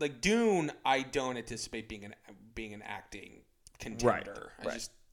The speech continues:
Speaker 1: I just don't get that vibe.
Speaker 2: Um, yeah, that was really it. I don't have many other extended list people. Oh, is, is that, is Swan Song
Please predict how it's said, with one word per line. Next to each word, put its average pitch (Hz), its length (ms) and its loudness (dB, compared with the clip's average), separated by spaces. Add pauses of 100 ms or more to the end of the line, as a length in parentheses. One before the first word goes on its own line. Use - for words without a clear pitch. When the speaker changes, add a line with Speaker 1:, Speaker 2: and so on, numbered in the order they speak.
(100)
Speaker 1:
I 120 80 -4
just 113 180 -8
don't 110 140 -6
get 104 200 -8
that 101 180 -10
vibe. - 760 -10
Speaker 2:
Um, 131 680 12
yeah, 190 180 12
that 190 80 12
was 170 120 12
really 123 220 12
it. 104 120 8
I 113 100 8
don't 123 140 10
have 110 220 8
many 110 200 4
other 104 440 4 (280)
extended 120 540 8
list 120 240 8
people. 120 320 6
Oh, 139 160 12
is, - 380 6
is 147 160 4
that, 160 320 8
is 123 160 4
Swan 175 400 6
Song 233 540 2